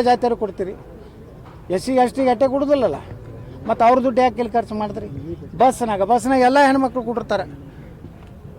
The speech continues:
ಅಂದ್ರೆ ಇಲ್ಲಿ ಖರ್ಚು ಹಾಕಿ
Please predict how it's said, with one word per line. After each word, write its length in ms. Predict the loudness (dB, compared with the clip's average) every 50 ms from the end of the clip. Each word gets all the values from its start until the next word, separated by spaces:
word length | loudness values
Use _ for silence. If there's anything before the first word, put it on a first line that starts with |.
| -20 -18 -18 -18 -18 -18 -18 -18 -18 -20 -18 -12 -8 -4
ಅಂದ್ರೆ 220 | 0 2 4 4 6 6 6 4 4 4 2 2 -2 -6 -6 -4
ಇಲ್ಲಿ 140 | -2 0 -2 0 2 0
ಖರ್ಚು 200 | 0 2 2 0
ಹಾಕಿ 200 | 0 2 2 4